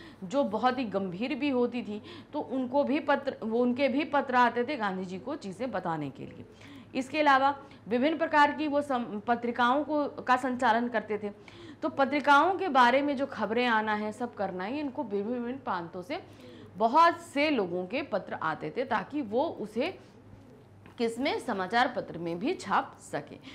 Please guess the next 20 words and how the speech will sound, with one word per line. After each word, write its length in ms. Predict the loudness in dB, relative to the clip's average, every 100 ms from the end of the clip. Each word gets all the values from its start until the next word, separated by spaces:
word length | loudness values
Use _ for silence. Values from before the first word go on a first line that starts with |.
| -14
तो 140 | -2
इस 160 | 0 2
तरीके 360 | 2 0 0 -2
से 140 | -2
ये 160 | -2 -2
तरह-तरह 480 | -2 -2 -2 -2
के 160 | -4 -6
पत्र 280 | -6 -6 -6
उनके 220 | -10 -10
पास 300 | -2 -2 -2
आया 220 | -4 -4 -4
करते 460 | -8 -8 -4 -6 -6 -16 -20 -18 -16
थे। 80 | -16 -20 -20 -20 -20 -20 -20 -20 -20 -20 -20 -20 -20 -20 -20 -20 -20 -10 2
प्रश्न 340 | 4 4 0
संख्या 420 | 0 0 0 -2
सात 340 | 2 4 2 0
है, 160 | -10 -6
महादेव 640 | -2 2 4 4 2 0
भाई 400 | 0 4 6 4
ने 240 | 2 0